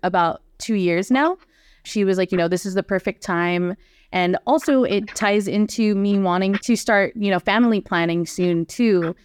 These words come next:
And so, uh, we all felt like it was the best situation for me to get the surgery done first so that I can be healthy enough to house a little baby.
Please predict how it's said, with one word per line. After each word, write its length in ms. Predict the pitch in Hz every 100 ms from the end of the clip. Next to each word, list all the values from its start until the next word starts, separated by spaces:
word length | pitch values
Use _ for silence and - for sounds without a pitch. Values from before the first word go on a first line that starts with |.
| _ _ 180
And 160 | 208
so, 340 | 214 196 185 170
uh, 260 | 180 170
we 220 | 175 208 208
all 240 | 196 185 202
felt 200 | 190 180
like 160 | 180
it 60 | 190
was 200 | 180 170
the 120 | 185
best 220 | 170 165
situation 640 | 196 - 180 165 - 180 175
for 160 | 185
me 180 | 170 175
to 140 | 156 180
get 240 | 170 -
the 80 | 175
surgery 500 | - 170 170 170 170
done 240 | 170 160
first 400 | 165 254 294 -
so 220 | - 214
that 160 | 190 175
I 80 | 180
can 360 | - 180 175 170 _ _ _ -
be 140 | 190 214
healthy 400 | 196 190 214 196
enough 320 | 190 185 -
to 520 | - 190 180 175 175 - _ _ -
house 340 | 175 180 180
a 220 | 202 196
little 240 | 208 226 254
baby. 420 | 370 233 165